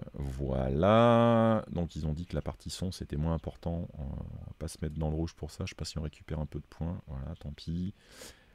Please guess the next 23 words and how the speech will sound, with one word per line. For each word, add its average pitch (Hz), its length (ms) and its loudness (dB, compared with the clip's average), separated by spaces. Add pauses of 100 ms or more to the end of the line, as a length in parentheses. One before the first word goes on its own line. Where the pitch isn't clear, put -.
(160)
Euh, 82 500 6
la 76 120 4
partie - 300 -8
physique, - 760 -6 (340)
hein, 90 300 0
comme 73 160 -8
dirait 76 180 -6
Scrally. 82 540 -6 (720)
Dans 80 120 0
un 82 120 6
jeu 82 160 4
avec 78 220 0
des, 76 600 2
un 82 100 0
jeu 95 140 6
d'action, 90 400 2
c'est - 80 -10
toujours 85 240 -4
important, - 380 -4
la 76 80 -4
partie - 280 -12
physique. 82 680 -6
L'intelligence, 80 480 -2